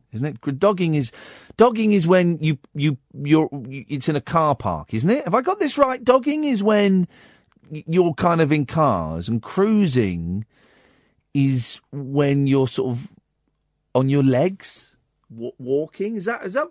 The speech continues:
that sounds about right, doesn't it? I think that sounds, um, about right. George Michael's fans will hold a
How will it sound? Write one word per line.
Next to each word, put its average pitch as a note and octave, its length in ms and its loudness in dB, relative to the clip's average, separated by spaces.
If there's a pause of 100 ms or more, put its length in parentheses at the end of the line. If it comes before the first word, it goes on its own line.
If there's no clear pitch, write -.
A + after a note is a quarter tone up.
(140)
that A#3+ 160 -12
sounds A#3+ 300 -6
about A2 300 -6
right, D3+ 240 -6
doesn't A3 240 -8
it? E4 180 -18
I B3 80 -12
think G3+ 220 -10
that - 160 -8
sounds, F#2+ 480 -8
um, F2 320 -8 (1040)
about F#2+ 260 -4
right. G#2 180 -2 (640)
George B3+ 420 4
Michael's G3+ 580 2
fans G2 920 -2 (580)
will C#3 140 4
hold D3+ 320 0
a D3 60 2